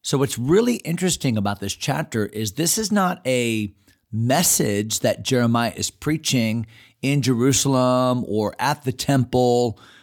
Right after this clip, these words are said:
messages that we've been talking about now for a long time. But this is a message that Jeremiah is giving to the captives,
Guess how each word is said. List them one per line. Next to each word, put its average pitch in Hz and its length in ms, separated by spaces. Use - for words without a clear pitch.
messages 151 560
that 127 160
we've 139 160
been 123 140
talking 139 340
about 107 260
now 113 260
for 107 180
a 95 60
long 107 500
time. 104 680
But 127 160
this 185 240
is 220 120
a 208 60
message 139 640
that 107 160
Jeremiah 123 580
is 104 200
giving 117 380
to 131 180
the 123 80
captives, - 920